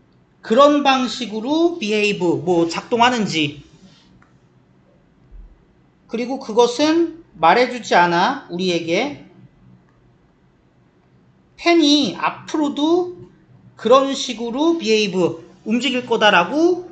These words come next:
말해주지 않아. 그러니까 지금 펜을 떨구면 뭐 당연히 밑으로 떨어지겠지만,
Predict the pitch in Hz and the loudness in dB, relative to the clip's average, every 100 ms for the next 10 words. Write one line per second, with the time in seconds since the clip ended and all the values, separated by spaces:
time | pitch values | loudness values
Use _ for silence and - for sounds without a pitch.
0 | - 160 202 202 185 262 226 139 143 - | -2 2 2 0 -2 0 0 -2 -6 -12
1 | - _ _ 220 226 233 226 208 - - | -20 _ _ -8 2 4 4 0 -8 -20
2 | _ _ _ _ - - 285 294 - 381 | _ _ _ _ -8 -4 -4 -4 -4 -4
3 | 349 349 349 339 330 339 392 349 233 233 | -2 -2 -2 -2 0 0 -2 -4 -4 -6
4 | - - - 254 320 269 196 285 285 330 | -10 -18 -6 -4 -2 -4 -6 -8 -6 -6
5 | 349 - 240 240 190 180 208 147 135 | -6 -4 -8 -6 -6 -2 -2 -4 -10